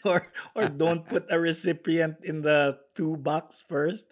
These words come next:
Speaker 1: And fine, let your emotions out, but
Speaker 2: Mm-hmm.
Speaker 1: either bury it in your, you know, in a confidential folder or delete it, or, but before you send it, just think twice about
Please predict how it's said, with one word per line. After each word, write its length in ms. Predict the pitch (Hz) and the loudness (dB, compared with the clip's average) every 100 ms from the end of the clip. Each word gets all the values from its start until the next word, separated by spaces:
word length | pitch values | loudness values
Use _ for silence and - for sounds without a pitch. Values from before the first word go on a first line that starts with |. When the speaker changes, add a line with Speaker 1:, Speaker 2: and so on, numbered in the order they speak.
| - - - - - | -20 -20 -20 -18 -6
Speaker 1:
And 180 | 185 | -6
fine, 320 | 185 247 240 190 | -4 -2 -2 0
let 240 | 180 220 | -2 -2
your 140 | 247 214 | -4 -6
emotions 600 | 208 214 269 196 175 160 | -4 -4 -2 -2 -4 -4
out, 480 | 170 208 233 _ _ _ _ _ _ _ _ _ 135 | -2 -4 -6 _ _ _ _ _ _ _ _ _ -12
but 260 | 131 127 _ | -12 -12 _
Speaker 2:
Mm-hmm. 320 | 117 110 120 127 | -6 -4 -4 -6
Speaker 1:
either 320 | 135 127 107 _ | -8 -14 -16 _
bury 540 | 107 107 135 156 160 | -14 -10 -6 -4 -4
it 80 | 165 | -6
in 160 | 165 143 | -8 -10
your, 420 | 131 123 113 104 90 _ _ _ | -10 -10 -10 -14 -20 _ _ _
you 120 | 117 | -18
know, 160 | 120 117 | -16 -16
in 180 | 123 113 | -16 -14
a 80 | 107 - | -14 -14
confidential 800 | 127 127 135 117 120 123 135 | -16 -16 -16 -14 -14 -14 -16
folder 500 | 123 131 120 117 120 123 | -16 -16 -14 -12 -14 -14
or 140 | 110 | -16
delete 600 | 95 90 101 107 117 120 | -18 -18 -16 -14 -16 -14
it, 160 | 117 113 _ | -16 -16 _
or, 180 | 107 98 | -18 -18
but 320 | 95 98 - _ _ _ 101 | -16 -16 -16 _ _ _ -20
before 480 | 104 98 - 127 120 | -18 -18 -16 -12 -12
you 180 | 110 | -12
send 380 | 110 - 101 95 | -12 -12 -12 -14
it, 140 | 87 - | -16 -20
just 280 | 92 85 _ _ - | -20 -20 _ _ -20
think 260 | 92 98 | -18 -18
twice 340 | - 87 90 - | -18 -16 -16 -18
about 320 | 87 85 | -14 -16